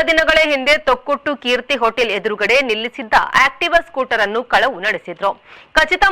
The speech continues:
ಮಾಹಿತಿ ಪಡೆದ ಉಳ್ಳಾಲ ಪೊಲೀಸರು ಇಬ್ಬರನ್ನು ಉಳ್ಳಾಲದಿಂದ ಬಂಧಿಸಿದ್ದಾರೆ. ಆರೋಪಿಗಳಲ್ಲಿ ಅಬ್ದುಲ್ ಸವಾದ್ ವಿರುದ್ಧ ಗಾಂಜಾ ಹಾಗೂ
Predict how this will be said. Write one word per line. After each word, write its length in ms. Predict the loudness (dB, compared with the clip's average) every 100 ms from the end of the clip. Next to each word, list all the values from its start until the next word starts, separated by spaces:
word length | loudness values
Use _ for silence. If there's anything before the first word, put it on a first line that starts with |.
| 4
ಮಾಹಿತಿ 320 | 2 0 0 2
ಪಡೆದ 260 | 2 4 4 4
ಉಳ್ಳಾಲ 340 | 4 4 4 2 0
ಪೊಲೀಸರು 440 | 0 -2 -2 -4 -4 -4
ಇಬ್ಬರನ್ನು 440 | 2 2 2 -2 -2
ಉಳ್ಳಾಲದಿಂದ 580 | 0 2 2 0 -2 -2 -2
ಬಂಧಿಸಿದ್ದಾರೆ. 560 | -4 -8 -12 -2 0 0 -2 -20 -20 0 4
ಆರೋಪಿಗಳಲ್ಲಿ 680 | 4 4 2 2 2 4 4 4
ಅಬ್ದುಲ್ 280 | 2 -2 -2 0
ಸವಾದ್ 340 | 2 2 0
ವಿರುದ್ಧ 240 | -6 0 2 2 2
ಗಾಂಜಾ 360 | 2 2 2 2 4
ಹಾಗೂ 240 | 0 -2